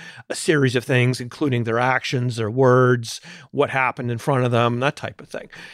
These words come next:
And so for a long time, we've known, and we've been talking about this, uh, bizarrely American paradox that the crazier you act,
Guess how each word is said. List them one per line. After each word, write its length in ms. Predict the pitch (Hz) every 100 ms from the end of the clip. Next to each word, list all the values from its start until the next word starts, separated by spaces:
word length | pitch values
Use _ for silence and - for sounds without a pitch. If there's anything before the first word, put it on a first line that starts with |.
| - -
And 100 | 180
so 140 | 202
for 120 | 185 185
a 60 |
long 240 | 143 185 226
time, 280 | - 156
we've 220 | 139 127 127
known, 400 | 143 165 143 120
and 80 | 123
we've 80 |
been 100 | 120
talking 460 | 123 - 156 151 139
about 320 | 120 120 113
this, 240 | 139 113 - - - - -
uh, 380 | 151 135 127 - - -
bizarrely 760 | 175 135 135 143 135 147 143
American 640 | 117 113 120 127 123 120 110
paradox 760 | - 131 139 113 110 107 - -
that 180 | 107
the 80 | -
crazier 640 | - - 160 151 147 139
you 260 | 131 117 117
act, 520 | 123 127 117 - -